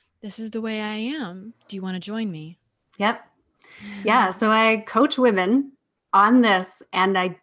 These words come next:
Speaker 2: don't feel I just did it the, the best myself.
Speaker 1: Mm.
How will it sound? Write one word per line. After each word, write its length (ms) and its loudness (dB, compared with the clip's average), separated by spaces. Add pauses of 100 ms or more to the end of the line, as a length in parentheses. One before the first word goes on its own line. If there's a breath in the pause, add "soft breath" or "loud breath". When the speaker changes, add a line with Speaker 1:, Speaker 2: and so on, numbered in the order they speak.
Speaker 2:
don't 260 0
feel 120 -6
I 100 -6
just 200 -12
did 140 -14
it 120 -20
the, 240 -14 (140)
the 80 -12
best 480 -16 (540)
myself. 360 -8
Speaker 1:
Mm. 500 -16